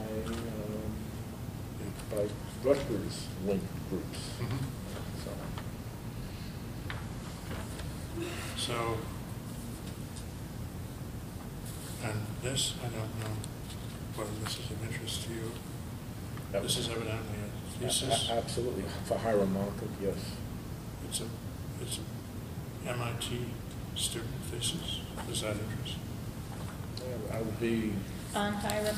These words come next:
Speaker 3: on the Hiram Market development?
Speaker 1: Oh, really?
Speaker 2: Well, it's a student, it's a student thesis at M I T.
Speaker 3: Hmm.
Speaker 1: Yeah,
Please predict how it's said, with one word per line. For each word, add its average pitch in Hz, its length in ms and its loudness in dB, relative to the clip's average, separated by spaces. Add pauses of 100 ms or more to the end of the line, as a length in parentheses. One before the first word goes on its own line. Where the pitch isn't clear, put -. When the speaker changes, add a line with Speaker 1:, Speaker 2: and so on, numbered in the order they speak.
(120)
Speaker 3:
on 208 120 2
the 202 80 4
Hiram 202 320 4
Market 190 340 0
development? 196 500 2
Speaker 1:
Oh, - 360 -2
really? - 200 -2 (440)
Speaker 2:
Well, 120 80 2
it's - 120 2
a - 40 2
student, - 340 4 (320)
it's - 80 -2
a - 40 0
student - 340 2
thesis - 380 2
at 113 80 2
M 113 80 0 (120)
I 107 100 0
T. - 80 -2 (560)
Speaker 3:
Hmm. 302 60 2
Speaker 1:
Yeah, 247 120 2